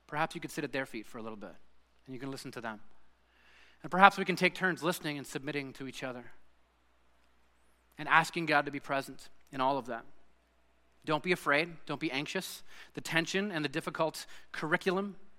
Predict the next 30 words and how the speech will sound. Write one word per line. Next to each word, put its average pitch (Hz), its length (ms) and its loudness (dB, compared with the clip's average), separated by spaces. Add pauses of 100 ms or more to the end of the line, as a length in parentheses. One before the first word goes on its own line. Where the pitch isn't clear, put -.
(960)
is 160 160 -2
supposed - 440 -4
to 131 60 -12
be 139 140 -4
there. 123 260 -10 (920)
The - 80 -6
conflict 196 400 10
and 190 100 2
the 180 60 2
chaos, 160 640 4 (280)
like 156 160 -8 (260)
the, 196 120 -2
the, 175 220 2
the, 165 100 -4 (340)
the 175 60 -2
picture 202 380 2
of 151 80 0
Genesis 175 500 0
one, 135 340 0 (1080)
and 123 100 -12
the 135 100 -10
earth 151 240 -4
was - 400 -14
without 143 280 4
form, 110 320 -6 (100)
it 98 40 -10
was 101 100 -12
void. 113 340 -4
The, 113 220 -4
the, 113 160 -8